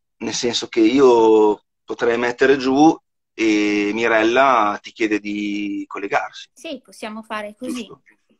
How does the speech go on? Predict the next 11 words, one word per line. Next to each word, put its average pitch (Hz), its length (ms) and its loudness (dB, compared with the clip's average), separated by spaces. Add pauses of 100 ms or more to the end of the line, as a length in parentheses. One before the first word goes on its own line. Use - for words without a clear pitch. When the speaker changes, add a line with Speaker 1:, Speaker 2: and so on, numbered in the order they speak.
(360)
Speaker 2:
Perché 214 280 -12
infatti 226 400 -8
io 226 100 -6
non 233 160 -6
posso 196 580 -8
cliccare - 360 -8
Speaker 1:
Allora, 131 140 2
io 175 80 0
metto 160 220 0
giù. 131 100 -2
Speaker 2:
nient'altro. - 480 -8